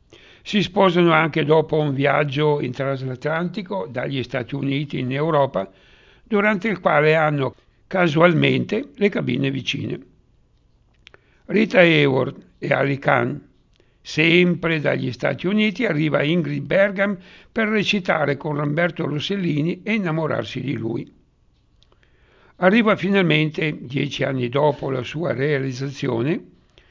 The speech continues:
senza doppiaggio ma solo con i sottotitoli in italiano, il film romanzo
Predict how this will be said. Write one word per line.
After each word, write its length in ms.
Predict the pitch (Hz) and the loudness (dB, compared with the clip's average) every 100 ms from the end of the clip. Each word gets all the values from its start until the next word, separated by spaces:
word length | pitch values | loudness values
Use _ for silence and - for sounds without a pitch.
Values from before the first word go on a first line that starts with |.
| _ _ | _ _
senza 560 | - 135 160 151 - 143 | -2 2 4 2 0 -2
doppiaggio 640 | 127 120 135 143 127 135 | -4 -4 0 0 0 -4
ma 160 | 120 120 | -4 -6
solo 400 | - 151 147 127 | -2 0 0 0
con 200 | 123 127 | -2 -4
i 120 | 117 | -4
sottotitoli 840 | 107 160 165 151 120 165 175 143 135 | -4 -4 -4 -6 -6 -6 -6 -4 -4
in 40 | |
italiano, 720 | 135 139 175 160 127 151 214 - _ _ _ _ - _ | -4 -2 -2 -2 -4 -4 -6 -10 _ _ _ _ -20 _
il 200 | 226 226 | -2 0
film 320 | 135 208 185 | 2 2 4
romanzo 760 | 165 214 175 147 131 156 170 | 4 2 2 0 0 -4 -6